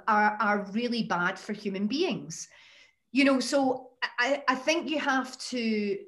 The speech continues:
understand what it is that you want to get out of, um, your products. And for us, it was always about sustainability. So if I use another example, argan oil. Argan oil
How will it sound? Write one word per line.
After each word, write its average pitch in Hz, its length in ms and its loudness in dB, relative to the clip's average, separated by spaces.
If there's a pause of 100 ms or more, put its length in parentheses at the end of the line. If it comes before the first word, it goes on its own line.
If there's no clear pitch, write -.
(100)
understand 226 1000 2
what 220 280 4
it 220 80 0
is 208 240 0
that 214 100 -8
you 202 300 0
want 208 300 -2
to 175 140 -12
get 190 380 -2
out 180 260 -2
of, 190 440 -4 (600)
um, 175 580 2 (680)
your 202 500 0
products. 202 960 0 (440)
And 220 200 6
for 240 100 0
us, 254 300 4
it 262 100 -6
was 220 140 -4
always 208 400 0
about 196 260 2
sustainability. 202 1200 -4 (260)
So 247 180 4
if 240 140 2
I 262 100 4
use 254 520 2
another 214 320 2
example, 214 840 0 (300)
argan 240 420 4
oil. 226 460 2 (320)
Argan 262 380 2
oil 220 340 2